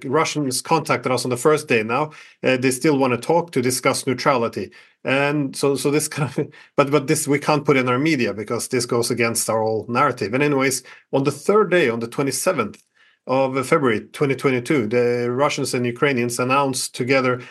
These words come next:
you know, we're gonna have, or both of them, uh, uh, announced that now we're gonna have, uh, negotiations without any preconditions. But at the same time, uh, on the American side, you had Ned Price, the spokesperson, uh, saying, "Listen, we don't accept this, uh, no,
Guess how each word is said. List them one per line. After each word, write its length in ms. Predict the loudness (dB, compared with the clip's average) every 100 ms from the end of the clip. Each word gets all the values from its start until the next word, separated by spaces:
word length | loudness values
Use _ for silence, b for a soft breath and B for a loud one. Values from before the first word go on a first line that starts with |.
| B B
you 60 | 2
know, 60 |
we're 200 | 4 2
gonna 180 | 2 2
have, 260 | 2 0 0
or 160 | 0
both 240 | 2 2 2
of 60 | -2
them, 180 | -2
uh, 540 | -4 -6 -6 -8 -10 -10 -10
uh, 120 | -10 -12 -10
announced 460 | -4 -2 -2 0
that 180 | -2 2
now 180 | 2 2
we're 120 | 2
gonna 140 | 2 2
have, 340 | 0 0 -6 _
uh, 360 | -6 -2 -2 -2 -6 B B
negotiations 760 | 2 2 2 0 -2 -4 -6 -4
without 580 | -4 0 0 0 -4 -4
any 220 | 0 0
preconditions. 720 | 0 0 2 2 0 -6 -8 -2
But 140 | -2
at 100 | 0
the 60 | -2
same 380 | -2 2 2 4
time, 420 | 2 2 0 -6 B B B
uh, 280 | 0 2 2
on 100 | 2
the 60 | 2
American 380 | 2 2 0 -2
side, 260 | 0 0
you 60 | 0
had 140 | -2
Ned 240 | 0 -2 0
Price, 380 | 2 2 0 -2
the 160 | -2
spokesperson, 920 | -2 0 0 0 -4 -4 -4 -8 -10 B B B 0
uh, 140 | 0
saying, 380 | 2 2 2 2
"Listen, 260 | 0 0 0
we 60 |
don't 160 | 0 0
accept 460 | -2 -2 -4 -4
this, 260 | -4 -4 0
uh, 260 | 0 0 0
no, 380 | 0 0 -2